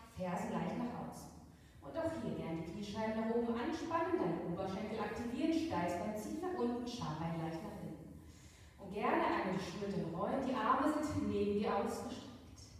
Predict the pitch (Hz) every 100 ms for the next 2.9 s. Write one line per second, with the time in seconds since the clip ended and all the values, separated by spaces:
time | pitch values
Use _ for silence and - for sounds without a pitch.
0 | - - - - - - 170 185 202 -
1 | - 285 320 302 277 285 277 - 180 190
2 | 190 185 180 214 233 240 262 262